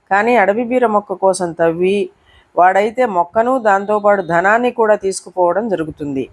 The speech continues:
అయితే అడవి బీర మొక్కతో ఎవరికి పని ఉంటుంది? వైద్యుడికి. అందుచేతనే వైద్యులనందరినీ పిలిపించాను." అడవి బీర మొక్కతో వైద్యం చేసిన వైద్యుడు దొరకగానే దొంగ కూడా దొరికిపోయాడు. ఇందులో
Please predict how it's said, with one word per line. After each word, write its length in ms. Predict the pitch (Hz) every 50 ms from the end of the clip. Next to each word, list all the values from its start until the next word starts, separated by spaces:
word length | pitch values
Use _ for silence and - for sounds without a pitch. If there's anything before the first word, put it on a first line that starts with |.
| _ _ _ - _ _ _ -
అయితే 320 | 156 190 226 220 254 254
అడవి 320 | 247 233 196 185 196 208 247
బీర 240 | 226 247 262 254 247
మొక్కతో 440 | 226 214 202 - - 202 - 196
ఎవరికి 380 | 196 180 160 165 185 208 233 247
పని 200 | 226 233 220 202
ఉంటుంది? 500 | 202 202 196 190 190 180 185 185 190 190
వైద్యుడికి. 720 | 180 170 170 175 180 175 160 165 147 147 - 123 117 - - _ _ _ - - _ -
అందుచేతనే 580 | 156 175 202 247 220 - 247 220 202 208 220 240
వైద్యులనందరినీ 880 | 226 190 185 202 185 190 214 214 208 196 185 190 190 190 190 220 247
పిలిపించాను." 720 | 254 226 196 180 175 185 180 160 - 165 151 139 135 135 135 - _ _ _ _ _ _
అడవి 280 | - 156 170 185 214 247 233
బీర 160 | 269 269 254 254 233
మొక్కతో 320 | 220 208 - 208 190 - 196 185 170
వైద్యం 340 | 175 175 165 170 214 233 226 208
చేసిన 280 | 208 196 180 190 180 165 165 160
వైద్యుడు 360 | 165 175 180 175 202 190 185 160
దొరకగానే 580 | 151 151 151 - 180 180 190 185 185 208 233 262 240 170 139 139 143
దొంగ 200 | 156 156 170 185 196 190 -
కూడా 160 | 175 165 180 208 190
దొరికిపోయాడు. 640 | 156 143 147 - 151 - 151 139 135 135 127 123 123 120 - _ _ _ - - - - 175
ఇందులో 260 | 185 196 233 254